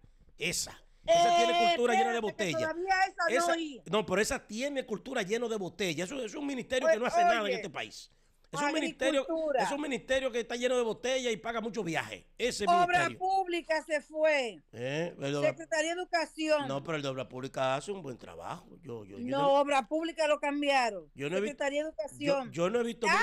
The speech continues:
Speaker 1: mucha
Speaker 2: ah, eh,
Speaker 1: eh.
Speaker 2: la del acomodador eco-, económico pusieron a, a, eh, va para allá la que estaba en pasaporte.
Speaker 1: Ah, pero, pero, pero, pero el hombre está, el hombre está moviendo
Speaker 2: Espérate,
Speaker 1: la mata.
Speaker 2: el hombre,
Speaker 1: Ey, pero
Speaker 2: el hombre
Speaker 1: Mercedes
Speaker 2: se movió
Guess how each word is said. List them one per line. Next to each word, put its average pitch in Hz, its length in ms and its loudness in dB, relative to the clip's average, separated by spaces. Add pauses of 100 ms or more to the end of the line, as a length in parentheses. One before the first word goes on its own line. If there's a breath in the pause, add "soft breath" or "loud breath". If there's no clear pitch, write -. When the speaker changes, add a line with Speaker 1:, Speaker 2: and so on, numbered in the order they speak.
Speaker 1:
mucha 320 160 -2
Speaker 2:
ah, 359 220 4 (100)
eh, 330 300 4
Speaker 1:
eh. 311 40 -2
Speaker 2:
la 311 160 0
del 311 140 2
acomodador 320 540 0
eco-, 349 200 2 (240)
económico 320 840 -4 (180)
pusieron 330 720 2 (120)
a, 269 340 0 (120)
a, 233 180 -8
eh, 277 120 -2 (200)
va 294 140 0
para 349 140 -2
allá 320 240 -2
la 302 80 -2
que 285 100 -8
estaba 277 220 -2
en 294 80 -6
pasaporte. 226 720 -10 (1040)
Speaker 1:
Ah, 113 200 -10
pero, 131 300 -2
pero, 127 300 -4
pero, 127 280 -4 (280 soft breath)
pero 127 160 -6
el 127 120 -2
hombre 131 220 -4
está, 113 340 -4
el 135 180 0
hombre 131 220 2
está 107 180 -12
moviendo 110 260 -2
Speaker 2:
Espérate, 807 260 6
Speaker 1:
la - 160 0
mata. 320 240 6
Speaker 2:
el 320 80 8
hombre, 381 280 4 (200)
Speaker 1:
Ey, 160 140 -2
pero 226 160 0
Speaker 2:
el 196 60 4
hombre 311 180 4
Speaker 1:
Mercedes 320 300 0
Speaker 2:
se 359 100 4
movió 349 260 0